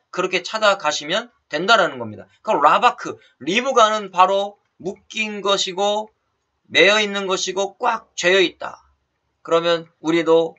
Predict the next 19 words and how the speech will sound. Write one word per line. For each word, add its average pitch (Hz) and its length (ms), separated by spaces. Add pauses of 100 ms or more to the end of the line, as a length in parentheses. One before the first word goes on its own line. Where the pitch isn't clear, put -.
주님과 196 500
함께 254 640 (100)
묶여 220 480
있는 196 360
삶을 196 340
살아야 185 300
될 160 180
것을 220 400 (180)
말씀해주고 127 840
있다라는 120 440
것이죠. - 360 (260)
그래도 175 280 (160)
예수 233 540
그리스도 180 460
안에서 131 520
하나가 190 400
되는 117 260
거. - 160 (400)
지금 233 580